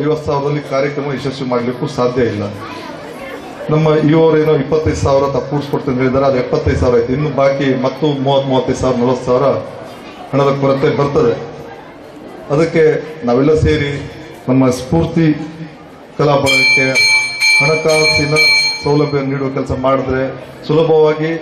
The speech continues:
ಮತ್ತು ಯಾವುದೇ ಕಷ್ಟದ, ಕಷ್ಟ ಇಲ್ಲದೆ ಈ ಒಂದು ಕಾರ್ಯಕ್ರಮನ ಯಶಸ್ವಿಯಾಗಿ ಮಾಡಲಿಕ್ಕೆ ಸಾಧ್ಯ ಆಗ್ತದೆ ಅನ್ನುವ ಮಾತನ್ನು ಈ ಸಂದರ್ಭದಲ್ಲಿ ಹೇಳಲಿಕ್ಕೆ ಬಯಸ್ತೇನೆ. ಹಾಗೆ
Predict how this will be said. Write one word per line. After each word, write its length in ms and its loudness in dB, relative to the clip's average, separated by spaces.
ಮತ್ತು 220 -4
ಯಾವುದೇ 300 2
ಕಷ್ಟದ, 320 0
ಕಷ್ಟ 180 -2
ಇಲ್ಲದೆ 280 0
ಈ 100 2
ಒಂದು 180 -2
ಕಾರ್ಯಕ್ರಮನ 460 -2
ಯಶಸ್ವಿಯಾಗಿ 520 0
ಮಾಡಲಿಕ್ಕೆ 340 0
ಸಾಧ್ಯ 280 2
ಆಗ್ತದೆ 300 0
ಅನ್ನುವ 180 -2
ಮಾತನ್ನು 340 2
ಈ 100 -4
ಸಂದರ್ಭದಲ್ಲಿ 340 2
ಹೇಳಲಿಕ್ಕೆ 240 0
ಬಯಸ್ತೇನೆ. 340 0
ಹಾಗೆ 160 2